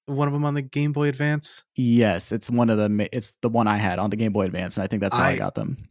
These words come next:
Speaker 1: I played a lot of that one. Uh, I tried to play some of the other more R P G-ish Yu-Gi-Oh games, but they were always like, "You start off with a deck full of monsters with four hundred power."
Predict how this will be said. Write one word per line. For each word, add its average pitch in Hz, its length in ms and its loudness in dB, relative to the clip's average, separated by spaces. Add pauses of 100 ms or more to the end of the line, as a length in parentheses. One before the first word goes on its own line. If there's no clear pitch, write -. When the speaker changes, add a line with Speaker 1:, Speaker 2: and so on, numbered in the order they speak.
Speaker 1:
I 127 160 0
played 127 300 4
a 117 60 4
lot 107 400 0
of 98 100 -4
that 95 220 -6
one. 92 200 -10 (400)
Uh, 104 320 -6
I 113 100 -2
tried 151 260 0
to 160 60 -2
play 147 180 2
some 131 180 -2
of 120 60 -2
the 113 100 0
other 107 380 0 (120)
more 107 480 -4
R 104 160 -2
P 110 220 -4
G-ish 104 760 -4
Yu-Gi-Oh 95 380 -4
games, 92 400 -6
but - 160 -10
they 110 80 -4
were 110 140 -2
always 113 300 0
like, 107 380 -4 (280)
"You 107 80 -10
start 190 280 4
off 143 180 6
with 127 120 2
a 120 40 4
deck 101 320 -4
full 113 200 -4
of 95 120 -6
monsters 139 480 -2
with 104 120 -12
four 131 260 -4
hundred 135 380 -6
power." 92 420 -8